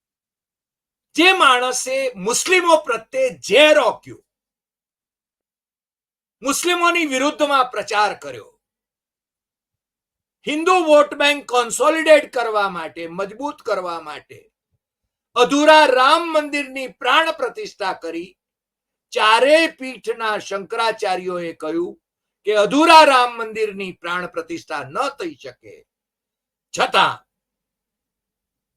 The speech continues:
અયોધ્યામાં ભગવાન સ્વરૂપ નરેન્દ્ર મોદી બટુક રામને લઈને, આંગળીએ વળગાડીને લઈને આવ્યા અને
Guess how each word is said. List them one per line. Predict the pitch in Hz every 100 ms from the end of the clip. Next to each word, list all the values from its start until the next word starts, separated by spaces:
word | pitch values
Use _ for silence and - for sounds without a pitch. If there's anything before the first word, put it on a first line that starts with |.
| _ _ _ _ _ _ _ -
અયોધ્યામાં | 233 294 349 359 247 240 247 285 311 269 - _ _ _ _ _ _ _ _ _ _ _ -
ભગવાન | 220 285 339 370
સ્વરૂપ | - 285 302 320 302 - _ _ _ _ 170
નરેન્દ્ર | 262 294 320 330
મોદી | 285 262 247 202 151 139 _ _ _ _ 180
બટુક | 294 302 370 330
રામને | 285 247 247 247 240
લઈને, | 226 220 208 190 160 - _ _ -
આંગળીએ | 269 359 370 349
વળગાડીને | 285 247 240 226 220 220 214
લઈને | 196 196 190 185
આવ્યા | 160 160 175 160 123 - _ _ _ _ _ _ _ 196
અને | 208